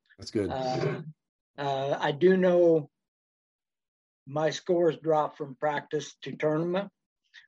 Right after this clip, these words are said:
Speaker 2: which they shouldn't, but they do. Um, so I do know I need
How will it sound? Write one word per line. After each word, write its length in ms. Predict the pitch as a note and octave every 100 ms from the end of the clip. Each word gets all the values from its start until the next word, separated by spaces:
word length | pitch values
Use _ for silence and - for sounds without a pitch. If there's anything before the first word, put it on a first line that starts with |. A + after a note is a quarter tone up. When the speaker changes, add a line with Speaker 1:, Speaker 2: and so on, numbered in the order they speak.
| _ -
Speaker 2:
which 440 | C#3+ C#3 C#3 - -
they 180 | B2+ D3+
shouldn't, 560 | C#3+ D#3+ A#2+ C#3 D#3+ F#3
but 180 | C3+ C3+
they 140 | D3 C#3+
do. 280 | A#2+ A#2+ - _ _ _ _ -
Um, 440 | C#3 C3 B2+ B2+ - _ _ _ D3
so 220 | - D#3+
I 120 | E3+
do 180 | D#3+ A3
know 260 | G3 G3 F3
I 100 | E3+
need 420 | D#3+ D#3+ D#3